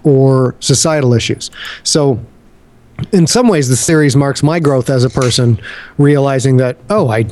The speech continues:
I had not realized before that this was, uh, a, such a big issue to those people. So Quentin gets to be kind of a channel for me in, in my educational and discovery process.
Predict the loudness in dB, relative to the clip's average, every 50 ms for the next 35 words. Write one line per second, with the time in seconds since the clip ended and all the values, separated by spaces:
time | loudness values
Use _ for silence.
0 | -8 -10 -6 -4 -4 -2 -2 -2 0 0 0 0 0 -2 -4 -4 0 0 2 2
1 | 2 2 0 0 -2 -2 -2 -4 -2 0 0 0 0 0 -2 -2 -2 -2 -2 0
2 | 0 0 2 2 2 2 0 -2 -4 -6 -4 -4 -4 -2 -2 -2 -2 0 0 -2
3 | -2 0 0 0 2 2 2 2 0 0 0 0 2 2 2 2 0 -2 -8 -12
4 | -12 -14 -16 -18 -14 -6 -4 -2 0 2 2 2 2 0 0 -4 -8 -8 -4 -2
5 | -2 -2 0 0 0 -2 -2 -2 -4 -4 -2 0 2 2 2 4 4 4 2 2
6 | 0 -2 -6 -12 -20 -14 -8 -4 -2 -2 0 0 2 0 0 -2 -4 -4 -4 -2
7 | -2 -2 -2 -2 -2 -2 0 0 0 0 -2 -2 -2 0 0 0 0 -2 -2 -2
8 | 0 0 0 0 0 -2 -4 -4 -2 0 0 2 2 2 2 2 2 2 2 2
9 | 2 0 0 0 0 2 4 4 4 2 0 0 0 -2 -2 -2 -2 -2 -2 -2
10 | -2 0 -2 -2 0 0 0 0 2 2 0 0 0 -2 0 0 2 0 0 0
11 | -2 -2 -2 -2 -2 -2 -2 -2 -2 -4